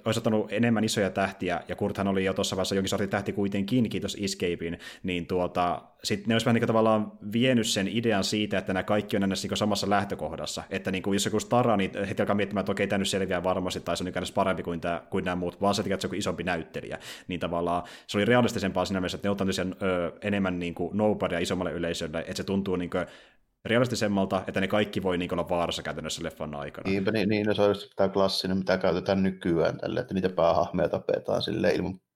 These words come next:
Speaker 2: sen kummempia pohjustuksia.
Speaker 1: Ju-, ju-, juuri näin.
Speaker 2: Se on vähän, vähän samantyyppistä. Kattelin tässä, no joo, kyllä toi silleen, on tuo aika iso nimi just toi Kopperi, voittanut kuitenkin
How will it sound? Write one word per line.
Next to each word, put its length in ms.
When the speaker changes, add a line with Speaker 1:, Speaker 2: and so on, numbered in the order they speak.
Speaker 2:
sen 140
kummempia 360
pohjustuksia. 880
Speaker 1:
Ju-, 240
ju-, 220
juuri 260
näin. 220
Speaker 2:
Se 60
on 80
vähän, 280
vähän 140
samantyyppistä. 680
Kattelin 340
tässä, 200
no 80
joo, 220
kyllä 220
toi 200
silleen, 360
on 120
tuo 120
aika 240
iso 260
nimi 280
just 220
toi 160
Kopperi, 420
voittanut 340
kuitenkin 300